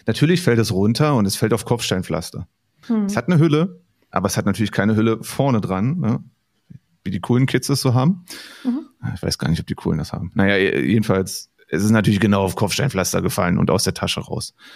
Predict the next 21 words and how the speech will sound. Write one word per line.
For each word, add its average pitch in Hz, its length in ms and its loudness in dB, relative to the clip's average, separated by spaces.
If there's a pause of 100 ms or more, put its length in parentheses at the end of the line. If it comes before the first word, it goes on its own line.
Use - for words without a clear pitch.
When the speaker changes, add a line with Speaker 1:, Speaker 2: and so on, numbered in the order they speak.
(360)
Speaker 1:
Und 98 140 0
das 101 160 4
ist 107 160 2
so, 104 440 4 (440)
es 120 140 0
funktioniert 151 500 2
noch 139 160 2
alles, 151 580 -2 (400)
aber 110 460 2 (100)
ständig, 131 380 0
wenn 107 80 4
ich 104 60 0
das 107 140 0
Handy 113 200 4
in 107 80 4
die 101 80 4
Hand 104 160 2
nehme, 104 220 4
denke 98 220 2
ich - 120 0
mir, 95 260 4